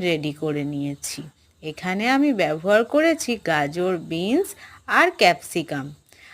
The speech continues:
আর এইদিকে আমি সেই মাংস ভাজার যে তেলটা ছিল, কুচানো আদা, রসুন, পেঁয়াজ, ক্যাপসিকাম একত্রে ভাজা ভাজা করে এখানে আমি সস অ্যাড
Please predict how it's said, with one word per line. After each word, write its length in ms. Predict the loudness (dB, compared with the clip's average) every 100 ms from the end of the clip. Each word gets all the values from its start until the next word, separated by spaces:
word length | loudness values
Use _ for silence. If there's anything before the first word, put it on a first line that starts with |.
| -20 -10
আর 160 | -8 -8 -6 -4
এইদিকে 460 | -2 -2 -4 0 2 2
আমি 260 | -2 -2 -2 -2 -4
সেই 260 | 0 0 0 -4 -18 -20 -20 -20 -20 -20 -20 -10
মাংস 480 | -2 2 2 0 -2 -2 -2
ভাজার 460 | -2 0 2 2 2 2
যে 80 | 0 0
তেলটা 400 | -2 -2 -2 -2
ছিল, 320 | 0 2 4 4 2 -4 -20 -20 _ _ _ _ _ _
কুচানো 580 | -8 -6 2 2 2 0 -2 2 2
আদা, 280 | 4 4 4 4
রসুন, 540 | 2 -4 -6 -6 -6 -6 -8
পেঁয়াজ, 440 | -8 -2 0 0 -2 -6
ক্যাপসিকাম 640 | -6 -8 -12 -10 -6 -6 -6 -8
একত্রে 440 | -8 -10 -4 -2 -2 -4
ভাজা 300 | -10 -8 -8
ভাজা 360 | -8 -4 -2 0
করে 340 | 4 4 4 -2 -10 -20 -20 _
এখানে 380 | -14 -8 -4 0 2 2
আমি 160 | 2 -2 -2
সস 280 | 2 4 4 2
অ্যাড 220 | -4